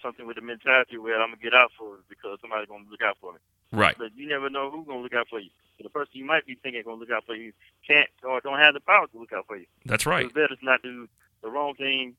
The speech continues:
Speaker 1: from the beginning.
Speaker 2: And I
Speaker 1: Just nip it in the bud.
Speaker 2: a-, and I think that's what people forget. I think that,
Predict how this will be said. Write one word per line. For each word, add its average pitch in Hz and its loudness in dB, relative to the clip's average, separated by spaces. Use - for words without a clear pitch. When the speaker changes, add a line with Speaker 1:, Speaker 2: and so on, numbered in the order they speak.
Speaker 1:
from 131 -12
the 131 -12
beginning. 131 -4
Speaker 2:
And 143 6
I 165 2
Speaker 1:
Just - -8
nip 240 -14
it - -12
in 127 -10
the 120 -16
bud. 127 -4
Speaker 2:
a-, - 2
and 135 8
I 160 6
think 160 2
that's 135 4
what 127 0
people 104 0
forget. 98 0
I 104 2
think 120 0
that, 95 4